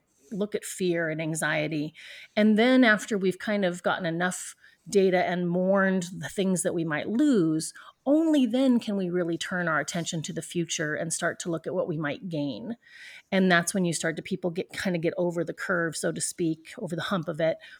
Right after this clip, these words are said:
and start to move toward the future and start to be more engaged and creative and, and participating in the change. So, you know, that's definitely true for workplace change and personal change.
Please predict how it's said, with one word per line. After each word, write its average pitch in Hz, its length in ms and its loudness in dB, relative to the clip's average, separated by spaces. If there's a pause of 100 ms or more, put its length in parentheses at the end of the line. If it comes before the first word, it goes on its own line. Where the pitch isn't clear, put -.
(200)
and 180 100 0
start 175 220 0
to - 120 -2
move 165 360 0
toward 160 560 -2
the 180 100 -8
future 170 540 -2
and 165 140 -2
start - 160 -6
to - 80 -12
be 180 100 -2
more 180 220 2
engaged 160 680 -2
and 180 160 -6
creative 165 680 -2
and, 165 180 -6 (380)
and 175 180 -4
participating 180 760 -2
in 156 100 -6
the - 60 -8
change. - 480 -10 (560)
So, 233 580 6 (120)
you 254 140 2
know, 180 80 2
that's 262 300 -2
definitely 170 480 0
true 156 580 -6 (180)
for 180 300 -6
workplace 180 600 0
change 165 460 -2
and 151 100 -4
personal 160 400 -6
change. 151 540 -4